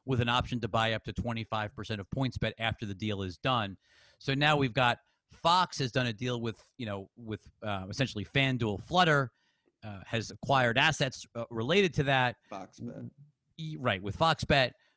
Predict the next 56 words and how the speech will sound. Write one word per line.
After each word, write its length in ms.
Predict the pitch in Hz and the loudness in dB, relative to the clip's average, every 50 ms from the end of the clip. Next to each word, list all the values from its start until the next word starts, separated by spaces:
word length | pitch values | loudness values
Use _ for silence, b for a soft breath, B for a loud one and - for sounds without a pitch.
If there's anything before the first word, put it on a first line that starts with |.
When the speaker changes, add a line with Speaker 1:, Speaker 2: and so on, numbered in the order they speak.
| _ _ | _ _
Speaker 1:
We've 240 | 131 123 127 127 110 101 | -6 -2 -2 -2 0 2
got 320 | 135 117 113 110 107 - | 2 2 2 2 0 2
Barstool's 540 | - 135 143 160 135 - - 147 135 127 107 | 4 6 6 6 4 2 2 2 2 4 4
done 160 | 127 117 110 | 2 2 0
the 80 | 110 107 | 0 -2
deal 280 | 98 113 113 110 107 | -2 0 0 0 0
with 240 | 98 98 87 - - | 0 -4 -6 0 2
Penn, 600 | - - - 180 196 185 160 143 131 131 127 117 - _ _ _ _ _ _ _ - | 2 4 4 4 6 6 6 4 4 0 -4 -6 -10 _ _ _ _ _ _ _ -16
uh, 100 | 101 98 - 104 98 | -14 -14 -14 -14 -4
DraftKings. 960 | - 139 139 143 156 147 - - 160 147 139 135 131 131 127 117 - - - - | 0 2 4 4 4 2 2 0 2 4 4 4 4 2 0 -2 -4 -6 -6 -2
Um, 400 | 123 117 113 107 104 104 107 104 - | 0 0 0 0 0 -2 -6 -6 -6
we, 120 | 117 123 127 | -8 -6 -4
you 60 | 123 117 | -4 -4
know, 60 | 104 | -4
we 100 | 98 95 | -2 -4
had, 120 | 98 113 110 | -6 -4 -2
we 120 | 127 127 | 0 2
talked 240 | - 139 123 117 - | 4 2 2 2 0
to 120 | - - | -2 0
Ezra 280 | 127 131 117 107 120 113 | 0 0 2 2 0 2
last 260 | 117 120 123 120 - | 2 2 0 0 -2
week 180 | 127 127 113 - | -6 -6 -4 -4
on 120 | 113 107 | -4 -2
our, 120 | 107 113 113 | -2 -4 -4
on 140 | 117 113 113 | -4 -2 -2
our, 260 | 107 104 101 104 - - - | 0 0 -2 -2 -6 -8 -6
uh, 40 | 123 | -4
on 360 | 113 104 101 104 104 110 107 | -2 -2 -2 -2 -4 -4 0
Light 180 | 110 117 120 - | 0 0 0 0
Shed 180 | - 113 101 98 | -2 -2 -2 2
Live. 420 | 127 147 156 151 147 139 131 - b b b b b b b b b b _ - 151 156 139 | 2 4 6 6 6 4 2 -2 b b b b b b b b b b _ -18 -16 -8 -4
This 160 | 139 151 - | -2 -2 2
whole 200 | - 190 214 175 | 2 4 4 4
space, 380 | - - - 196 165 127 - - - | 4 4 4 4 4 2 0 0 0
and, 140 | 131 139 - | 0 2 4
and 160 | 147 147 147 | 4 4 6
I, 220 | 139 135 135 131 113 120 - - | 6 6 4 2 0 -6 -10 -8
I 40 | 139 | -4
guess 180 | 127 131 - - | -4 -4 -4 2
Speaker 2:
Should, 100 | - 147 | 4 6
Speaker 1:
I 80 | 151 151 | 6 6
A 140 | 143 139 135 | 6 4 2
C 60 | 110 - | 4 6
Speaker 2:
by 120 | - 170 175 | 8 8 10
the 100 | 180 175 | 10 10
way, 140 | 170 165 156 | 10 10 10
Speaker 1:
doing 100 | 139 123 | 8 6
the 60 | 151 | 4
Speaker 2:
is 40 | 156 | 4
Speaker 1:
deal 100 | 131 127 | 4 6
with 80 | 127 151 | 6 8
Speaker 2:
now 100 | 160 170 | 8 8
a, 60 | 185 | 6
Speaker 1:
M 40 | 180 | 4
G 160 | - 120 127 139 | 4 2 2 4
M. 320 | 151 165 165 165 160 156 | 4 4 2 0 -4 -8